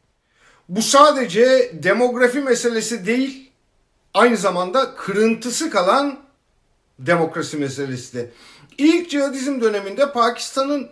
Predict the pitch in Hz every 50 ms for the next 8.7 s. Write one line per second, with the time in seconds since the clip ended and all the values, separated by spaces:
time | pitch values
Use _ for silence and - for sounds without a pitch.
0 | - _ - 131 135 139 165 214 240 320 349 349 330 302 - - - 208 190 180
1 | 175 - 202 180 175 170 180 175 - 160 175 185 202 214 226 233 240 240 233 -
2 | - 320 330 294 269 240 240 226 202 202 202 196 202 208 202 196 202 202 214 220
3 | 226 233 262 247 202 175 160 147 156 165 170 240 269 254 - - _ _ _ _
4 | _ _ - - - 277 247 - 233 208 196 190 185 175 165 147 143 135 131 127
5 | - - - 135 127 - _ _ _ _ _ _ _ _ _ _ _ _ _ _
6 | - - - - - - - 196 208 226 254 240 214 175 160 147 131 123 131 -
7 | - 143 131 - 160 160 - 269 269 226 165 156 - - - - _ _ _ _
8 | _ _ _ _ _ _ _ - 214 208 196 - -